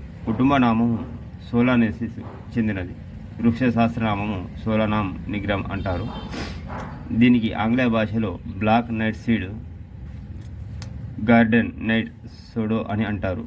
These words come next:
మారుమూల గ్రామంలో కామాంచి లేదా మదన మోటు భాషలో లేదా, లేదా మదన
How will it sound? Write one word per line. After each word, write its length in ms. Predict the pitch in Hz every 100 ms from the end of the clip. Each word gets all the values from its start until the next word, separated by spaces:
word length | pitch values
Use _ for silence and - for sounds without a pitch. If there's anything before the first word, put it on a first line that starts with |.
| - 98 101
మారుమూల 380 | 113 127 120 107
గ్రామంలో 420 | 104 104 110 110 80 -
కామాంచి 480 | 98 104 101 98 107 - 101
లేదా 200 | 101 95 92
మదన 280 | 98 110 92 - - - - - - -
మోటు 220 | 110 113 113
భాషలో 360 | 110 98 110 90 - -
లేదా, 240 | 104 101 78 - - - - - - - - - 135 117
లేదా 220 | 113 101
మదన 320 | 101 104